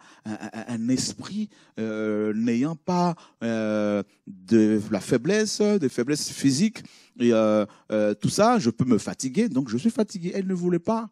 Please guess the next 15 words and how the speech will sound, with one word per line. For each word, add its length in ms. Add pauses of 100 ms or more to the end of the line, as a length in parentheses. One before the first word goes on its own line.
elle 120
ne 80
voulait, 300
elle 200
ne 80
voulait 220
rien 160
entendre. 320 (1080)
Et 80
je 120
me 120
suis 160
dit, 100
voilà 300
des 200